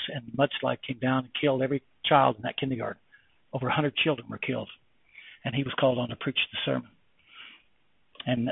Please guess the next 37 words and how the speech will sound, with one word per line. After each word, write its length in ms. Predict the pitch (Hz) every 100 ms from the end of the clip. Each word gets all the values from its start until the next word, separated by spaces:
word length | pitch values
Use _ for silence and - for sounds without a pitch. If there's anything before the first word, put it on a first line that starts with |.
| 127
that 200 | 135 -
day 180 | 143 135
when 140 | 127 117
he 100 | 135
was 120 | 120 -
telling 240 | 139 127
the 60 | 113
story 220 | - 135
about 240 | 123 131 127
it, 80 | - - - -
he 100 | - 120
said 140 | 131 120
he 140 | 127 -
flew 180 | 151 139
with 200 | 131 -
Martyn 300 | 127 131 127
Lloyd-Jones 540 | 135 123 139 135 123
to 100 | 135
Wales, 320 | 131 143 135 -
and 80 | 131
on 140 | 127
the 60 | 123
way 200 | 131 123
there, 300 | 139 135 127 - - -
he 100 | -
said 120 | 143 131
he 60 |
was 120 | 123 -
thinking 240 | 147 139 135
within 220 | 123 131
himself, 400 | 131 - 139 127 -
"What 140 | 131 -
shall 200 | 123 113
a 60 |
man 200 | 113 110 -
say? 320 | 156 147 135 - _ _ _ _ _ _ _ _ _ _ _ _ _
What 120 | -